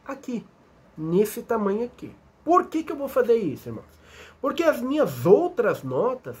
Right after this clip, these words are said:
vão estar soando mais altas do que isso. Então, o que que eu faço? Eu vou aqui, quando eu for tocar essas notas que tiverem soando mais altas,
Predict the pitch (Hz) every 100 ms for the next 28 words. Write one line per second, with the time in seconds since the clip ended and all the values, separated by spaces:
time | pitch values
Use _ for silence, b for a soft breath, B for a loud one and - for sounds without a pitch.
0 | - 165 226 - 247 240 233 226 220 269
1 | 202 208 220 233 233 233 240 269 226 156
2 | - 135 135 117 131 151 160 185 220 -
3 | 247 - b b b b 160 156 220 240
4 | 208 165 170 160 165 160 165 156 147 139
5 | 151 143 139 139 135 - 240 262 262 190
6 | 160 151 - 165 151 147 180 220 208 202
7 | 233 262 -